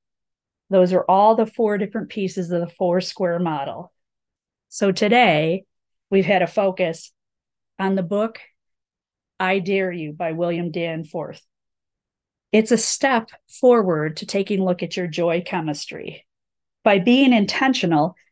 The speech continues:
about how you can live a balanced life. So I dare you to live body, mind, spirit,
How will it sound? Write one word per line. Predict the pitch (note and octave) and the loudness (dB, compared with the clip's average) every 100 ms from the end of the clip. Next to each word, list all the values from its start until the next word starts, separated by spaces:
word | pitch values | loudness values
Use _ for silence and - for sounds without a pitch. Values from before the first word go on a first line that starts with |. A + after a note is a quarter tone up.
| - | -4
about | F#3 G3 F#3+ | 0 4 2
how | - A3 A3 | 0 0 2
you | A#3+ A3+ | 0 -2
can | G#3+ F#3+ | -4 -2
live | F#3 F3+ F#3 | 0 0 -2
a | E3 | -4
balanced | E3 E3 E3 E3 - A3 | -4 -4 -4 -6 -10 -8
life. | G3 C#3+ - _ _ _ _ _ _ _ _ _ _ _ _ _ _ | -8 -8 -14 _ _ _ _ _ _ _ _ _ _ _ _ _ _
So | - A3 | -2 0
I | A3 | 2
dare | F#3 A3+ A#3 A3+ | 2 2 2 0
you | D3+ C#3+ D#3 - _ _ _ _ _ _ | -2 -6 -12 -18 _ _ _ _ _ _
to | - F#3 | -6 -4
live | F#3+ G#3+ F3 D#3 F#3 - _ _ _ _ _ | 0 2 2 0 -4 -12 _ _ _ _ _
body, | F3+ E3 E3+ E3+ G#3+ B3 B3 _ _ _ - | -4 -4 -4 -4 -6 -8 -12 _ _ _ -8
mind, | E3 D#3+ D#3 D#3 E3+ F3+ - _ _ _ _ | -6 -4 -2 -2 -4 -6 -10 _ _ _ _
spirit, | - - G3 F3 D#3+ G#3+ A3 | -16 -10 -6 -4 -2 -4 -6